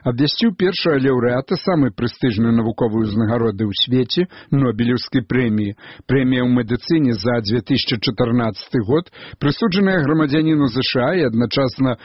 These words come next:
подданаму Вялікай Брытаніі Джону О'Кіфу і навукоўцу з Нарвегіі, мужу і жонцы Мэй Брыт Мозер і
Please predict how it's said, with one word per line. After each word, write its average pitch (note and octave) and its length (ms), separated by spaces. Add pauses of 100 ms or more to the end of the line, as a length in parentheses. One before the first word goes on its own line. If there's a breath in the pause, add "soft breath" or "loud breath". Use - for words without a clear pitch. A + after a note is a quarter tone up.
(260 loud breath)
подданаму B2 640 (160 loud breath)
Вялікай C3 560
Брытаніі A#2 720
Джону A2+ 560
О'Кіфу C3 560
і G#3 80
навукоўцу A#2 640
з G#2+ 160
Нарвегіі, B2+ 640 (240 loud breath)
мужу A2+ 320
і G2 80
жонцы C#3 400
Мэй A#2 240
Брыт A2 320
Мозер C#3+ 400 (240 loud breath)
і A3 80